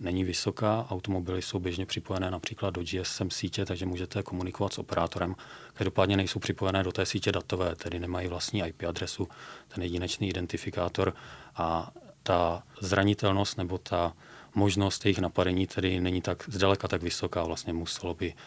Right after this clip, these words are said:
útočník by musel jít nejprve přes útok na mobilního operátora a teprve poté se dostat k vašemu autu. Ten článek, který vlastně zmiňoval útok na Jeep Cherokee, byl revoluční v tom, že se jedná o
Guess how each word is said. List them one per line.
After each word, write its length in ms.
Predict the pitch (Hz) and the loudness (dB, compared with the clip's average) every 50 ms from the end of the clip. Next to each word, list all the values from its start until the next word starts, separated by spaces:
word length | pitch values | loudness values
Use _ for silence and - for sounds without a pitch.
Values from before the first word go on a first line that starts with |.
| - - | -12 -6
útočník 380 | - 101 - 104 - - 101 92 | -4 0 0 0 2 2 2 4
by 80 | 92 90 | 4 2
musel 280 | 90 82 - - 90 | 2 0 0 0 0
jít 100 | 90 85 | 0 0
nejprve 420 | 90 87 82 - - 90 87 90 82 | 0 -2 0 0 0 2 2 0 0
přes 440 | - - - 80 - - - - - - - - - - | 0 -2 -2 -2 -2 -2 -6 -8 -10 -16 -18 -18 -12 -8
útok 300 | - 98 85 - 92 - | -4 -4 -2 -2 -2 0
na 220 | 92 87 85 82 82 | 2 2 4 4 2
mobilního 440 | 85 85 78 90 87 87 87 87 82 | 2 0 0 -2 0 0 0 0 0
operátora 480 | - - 85 82 82 - - - 85 | 0 2 2 2 2 0 -2 -4 -4
a 60 | 82 | -4
teprve 360 | - - - - - - 87 85 | -4 -6 -8 -6 -4 -2 -4 -2
poté 400 | - - 82 - - 85 80 - - - - - - - | -4 -6 -6 -2 0 0 0 -2 -4 -14 -18 -18 -16 -10
se 140 | - - | -6 -4
dostat 280 | 82 82 - - 98 87 | -4 -2 -2 0 0 0
k 40 | - | 0
vašemu 380 | 85 - - - 87 85 85 | 0 0 0 0 0 0 0
autu. 340 | 80 82 85 - - 78 - - - - - - - - - - - - - - - - | -2 -4 -4 -4 -4 -4 -4 -6 -16 -18 -16 -16 -16 -16 -16 -16 -18 -18 -20 -18 -4 2
Ten 300 | - 95 95 95 95 98 | 4 4 6 4 4 2
článek, 420 | - - - 104 98 104 113 110 98 | 2 2 4 6 6 6 6 4 2
který 600 | - - - 104 98 95 92 92 90 87 90 - - - - - - - - | 0 -2 0 2 2 4 2 2 0 0 -2 -6 -10 -16 -20 -20 -16 -10 -8
vlastně 260 | 90 - - - 95 | -8 -4 -2 0 2
zmiňoval 540 | 87 95 95 92 95 95 101 95 95 101 - | 2 4 4 4 4 4 4 4 4 2 0
útok 540 | - - 98 - - - 95 95 95 - - | -2 -4 -6 -2 2 2 4 4 2 0 -2
na 400 | 101 92 90 87 90 87 85 92 104 - - | 0 0 2 2 2 0 -2 -4 -6 -6 -4
Jeep 160 | 92 87 - - - | -4 -6 -6 -4 -2
Cherokee, 560 | - 95 87 90 85 - - - 92 95 117 - - - - - - - - - - | 0 2 2 0 0 -2 -2 -2 0 0 -2 -4 -8 -16 -20 -20 -20 -20 -18 -10 -4
byl 220 | 98 95 95 95 | 0 2 4 6
revoluční 480 | 98 98 95 95 104 104 - - 110 107 | 6 6 6 6 4 4 6 6 6 6
v 80 | - - | 6 4
tom, 320 | - 95 90 92 98 110 131 | 2 2 4 4 2 0 0
že 140 | 127 95 - | -2 -2 0
se 160 | - - 101 | 2 4 4
jedná 380 | 95 98 98 98 95 101 - | 6 6 6 6 6 4 4
o 380 | - 95 92 92 87 90 90 | 2 0 2 2 2 0 -2